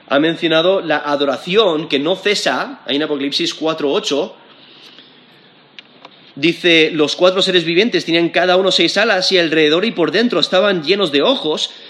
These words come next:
y no cesaban día y noche de decir, 'Santo, santo, santo es el Señor Dios Todopoderoso, el que era, el que es y el que ha de venir'". O aún, eso es Apocalipsis cuatro ocho, en Apocalipsis doce diez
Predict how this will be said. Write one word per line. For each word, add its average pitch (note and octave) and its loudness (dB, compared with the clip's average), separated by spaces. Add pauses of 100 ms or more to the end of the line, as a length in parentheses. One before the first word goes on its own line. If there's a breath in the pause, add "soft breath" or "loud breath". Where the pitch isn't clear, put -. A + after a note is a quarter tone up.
y A#3+ 4
no A#3 4
cesaban C4+ 2
día F3+ 0
y E3+ 0
noche G3 0
de D#3 0
decir, F3 -2 (160)
'Santo, B3+ 2
santo, B3+ 2
santo A#3+ 2 (120)
es G#3 0
el G#3 0
Señor F#3 -2
Dios E3+ -2
Todopoderoso, D#3 -2
el C#3 -2
que D#3 -2
era, D#3+ -4
el C#3+ -4
que D3 -6
es F3 -4
y C#3+ -4
el C3+ -6
que C3 -8
ha A2 -6
de B2+ -6
venir'". F3+ -6 (2250 loud breath)
O D#3+ 2
aún, F#3 2 (380)
eso D3+ -6
es D#3 -2
Apocalipsis C#3+ -4
cuatro D3+ -2
ocho, D3 -4 (220 loud breath)
en C3+ -4
Apocalipsis C#3+ -2
doce F3 0 (100)
diez A3+ 2